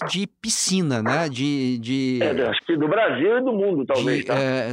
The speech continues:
Speaker 1: é, é, era responsável
Speaker 2: De corredores.
Speaker 1: pelos joga-, de corredores, mas antes ela era responsável pelos jogadores do São
Speaker 2: Não,
Speaker 1: Paulo, né?
Speaker 2: vinte e cinco anos, São Paulo, vinte e cinco anos,
Speaker 1: Vinte e cinco
Speaker 2: São Paulo
Speaker 1: anos,
Speaker 2: Futebol Clube.
Speaker 1: fazendo recuperação de lesão em, dentro de piscina. Então, é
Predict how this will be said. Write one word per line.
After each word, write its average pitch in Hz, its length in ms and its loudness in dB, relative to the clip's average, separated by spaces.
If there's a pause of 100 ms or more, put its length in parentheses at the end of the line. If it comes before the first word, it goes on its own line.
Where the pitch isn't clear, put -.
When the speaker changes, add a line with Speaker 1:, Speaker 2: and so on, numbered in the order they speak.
(160)
Speaker 1:
é, 107 640 -8
é, 110 420 -6
era 131 120 0
responsável 143 560 0
Speaker 2:
De 156 40 0
corredores. 143 320 0
Speaker 1:
pelos 147 280 0
joga-, 131 240 0
de 139 400 -8
corredores, 190 420 0
mas 233 260 -2
antes 208 240 0
ela 165 160 0
era 156 80 2
responsável 151 460 -4
pelos 156 160 -2
jogadores 143 460 -2
do 196 80 -8
São 151 160 -4
Speaker 2:
Não, 185 100 2
Speaker 1:
Paulo, 185 380 2
né? - 180 2
Speaker 2:
vinte - 40 0
e 285 40 2
cinco 226 180 0
anos, 190 300 0
São 147 180 -2
Paulo, 135 300 0
vinte 180 260 -2
e 208 40 -4
cinco 175 180 -2
anos, 147 120 0
Speaker 1:
Vinte 123 80 -4
e - 40 -6
cinco 143 200 -6
Speaker 2:
São 143 40 -2
Paulo 135 140 0
Speaker 1:
anos, - 140 -2
Speaker 2:
Futebol 113 180 -2
Clube. 123 120 -4
Speaker 1:
fazendo 156 380 -2
recuperação 165 1040 -2
de 123 100 -4
lesão 120 480 -2
em, 127 200 -2
dentro 160 420 -2
de 151 100 -8
piscina. 135 640 -4
Então, 117 380 -8
é 127 220 -8